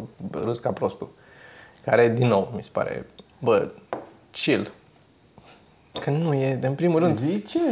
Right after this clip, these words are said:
Speaker 1: formatul original
Speaker 2: Mm.
Speaker 1: este, sunt glume, nu sunt scrise de oamenii care le dau, sunt glume din cultura populară, sunt glume din popor.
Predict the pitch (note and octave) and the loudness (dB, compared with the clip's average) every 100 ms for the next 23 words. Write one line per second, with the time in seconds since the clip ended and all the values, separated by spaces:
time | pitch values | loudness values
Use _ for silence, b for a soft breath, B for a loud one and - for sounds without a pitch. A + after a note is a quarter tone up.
0 | D3 D3 C3 E3 F3+ D#3 C#3+ B2+ B2+ G#2+ | 6 6 8 6 6 6 4 4 2 6
1 | A#2+ F#3 B2 G#2 - - - - - D3+ | 8 6 4 -2 -10 -20 -20 -10 0 0
2 | - D#3 E3 D3+ C#3 C3 D3+ G3 F#3+ F#3 | 4 2 4 2 0 2 4 6 8 6
3 | F3+ D#3+ F3+ G3 F3+ - E3 C#3 C3 B2+ | 4 0 0 2 2 4 4 6 6 6
4 | A#2 G#2+ G#2+ G2+ F#2+ F#2 - C3 C3+ G3 | 6 6 6 4 6 4 2 -2 0 2
5 | A#3+ A3 F3 A3 A3+ A3 - G3+ A3 G#3+ | 4 4 6 6 4 4 2 4 6 6
6 | G#3 G3 - G3 D#3+ - - A#2 B2+ E3+ | 6 2 6 8 8 8 0 0 2 2
7 | C#3+ D3+ F3+ F3 D#3+ D3 G#2+ | 2 4 4 4 4 4 4